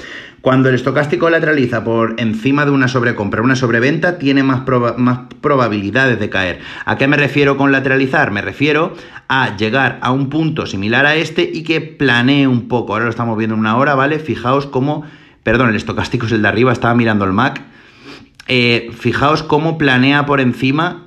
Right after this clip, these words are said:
y puede lateralizar, luego es más probable que caiga, ¿vale? Y puede hacer esto. Bien, seguimos. Eh, os la, bueno, la configuración os la voy a poner, ¿vale? Os la voy a poner aquí. La configuración que tenéis que poner en los periodos,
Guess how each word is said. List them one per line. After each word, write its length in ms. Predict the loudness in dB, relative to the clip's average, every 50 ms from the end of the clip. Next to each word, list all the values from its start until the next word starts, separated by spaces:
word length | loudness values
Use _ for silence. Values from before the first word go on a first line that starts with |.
| -14 -6
y 320 | -4 -2 -2 -2 -4 -6
puede 260 | -2 0 2 2 4
lateralizar, 460 | 4 2 2 0 0 0 0 0 2 2
luego 300 | 2 2 0 0 0 0
es 60 | 0
más 240 | 0 0 0 0 -2
probable 440 | 0 0 2 2 2 2 0 0
que 120 | -2 -4 -6
caiga, 260 | -6 -6 -6 -4 -2
¿vale? 200 | -2 0 0 0
Y 100 | -2 -4
puede 460 | -6 -6 -2 0 2 2 4 2 2
hacer 280 | 0 -2 -2 -2 -2 -2
esto. 360 | -4 -6 -8 -12 -12 -8 -2 0
Bien, 340 | 0 0 0 -2 -4 -10 -14 -20 -20 -20 -20 -10
seguimos. 540 | -4 0 2 2 4 4 4 2 0 -4 -8 -12 -14 -14 -14 -14 -14 -12 -8
Eh, 220 | -4 -2 0 0 2
os 120 | 2 2
la, 240 | 2 2 0 0 0
bueno, 160 | 0 0 0 0
la 140 | -2 -2
configuración 840 | -4 -4 -4 -4 -2 -2 0 0 0 2 2 2 2 2 0 -2 -4 -6
os 100 | -6 -4
la 180 | -4 -2 -2
voy 140 | -2 0 0
a 120 | 0 0
poner, 360 | 0 -2 -2 0 0 0 -2 0
¿vale? 420 | 0 0 0 0 -2 -4 -8 -14 -18 -20 -20 -20 -20 -20 -20 -18 -12
Os 140 | -10 -8 -4
la 140 | -4 -2
voy 120 | 0 0 0
a 220 | -2 -2 -4 -10 -20 -18 -10
poner 280 | -6 -4 -2 -2 0 0
aquí. 580 | 0 0 0 0 0 0 -4 -12 -20 -20 _ _ _ _ _ -8
La 180 | -4 -2 0 2
configuración 800 | 2 0 2 2 2 2 2 2 2 2 2 2 2 0 -2 -2
que 120 | -2 0
tenéis 280 | 2 2 2 2 2 0
que 100 | 0 0
poner 640 | 0 2 2 2 2 2 0 -2 -6 -12 -18 -20 _ _ -2
en 120 | 0 2
los 140 | 2 2 2
periodos, 640 | 0 0 2 4 4 4 4 4 2 0 -2 -8